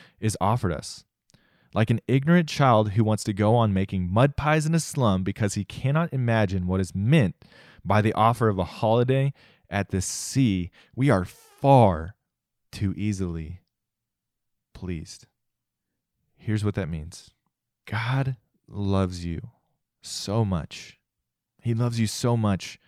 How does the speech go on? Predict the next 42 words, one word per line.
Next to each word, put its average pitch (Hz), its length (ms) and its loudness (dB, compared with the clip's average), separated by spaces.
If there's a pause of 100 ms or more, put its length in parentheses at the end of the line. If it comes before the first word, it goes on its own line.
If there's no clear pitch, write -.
(260)
that 104 120 -2
he 110 120 2
sent 113 300 -2
his 101 180 -2
son 101 320 -2
to 113 240 -2
repair 101 800 -4 (420)
a 98 220 -2 (240)
broken 139 500 4
relationship 101 920 -2
that - 220 -8
you 110 120 4
had 107 260 0
with 98 140 -4
him 95 260 -2
by 87 140 -4
sending 147 240 -4
his 135 160 0
son 113 240 -2
Jesus 98 380 0
to 98 120 -6
die 90 340 -4
on 139 80 0
a 131 60 -2
cross 113 240 -2
for - 140 -6
you, 98 160 2
to - 160 -6
repair 110 520 -2 (420)
the 107 100 0
relationship 107 720 0
that 92 100 -2
was 92 140 -2
broken 101 500 0
between 95 480 -6
you. 82 160 -8 (1300)
That's 135 200 -6
how 170 80 0
much 170 160 2
he 160 100 2
loves 143 380 2
you. 101 220 -2